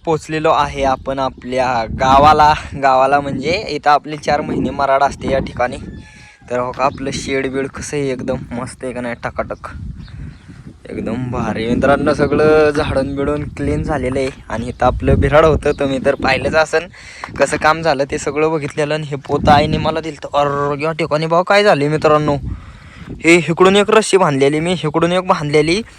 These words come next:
आणि ही रस्सी सुटून डायरेक्ट खाली आली आपोआप. मी आत्ताशी बघतोय राव. आई शपथ मित्रांनो, हे जर चाकात गुतलं असतं ना तर आज माझं काही खरं नव्हतं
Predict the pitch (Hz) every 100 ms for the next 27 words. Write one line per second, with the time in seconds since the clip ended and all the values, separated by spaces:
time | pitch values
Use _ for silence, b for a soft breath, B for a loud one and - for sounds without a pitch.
0 | B B - 131 143 185 214 - 220 202
1 | 185 202 190 185 180 190 - 170 180 180
2 | 175 165 156 - 147 156 160 160 160 165
3 | 156 175 165 - 131 120 101 - b b
4 | b b b b - - 123 127 120 -
5 | - 120 139 139 135 135 131 127 - 135
6 | 151 147 160 175 185 160 156 151 170 -
7 | 165 165 175 175 175 185 185 - - 175
8 | 190 B B B B - 135 147 160 175
9 | 147 143 156 151 151 143 139 123 -